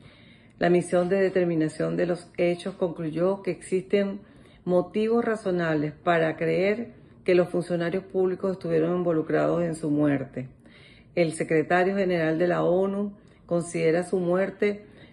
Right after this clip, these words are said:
una posible represalia por su cooperación con la onu. A pesar de las múltiples solicitudes que ha hecho mi defensa, no he tenido acceso a una investigación independiente.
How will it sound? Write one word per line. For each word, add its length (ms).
una 260
posible 460
represalia 680
por 140
su 220
cooperación 640
con 220
la 120
onu. 380
A 160
pesar 440
de 100
las 160
múltiples 440
solicitudes 760
que 120
ha 80
hecho 240
mi 100
defensa, 720
no 180
he 80
tenido 440
acceso 680
a 100
una 180
investigación 760
independiente. 960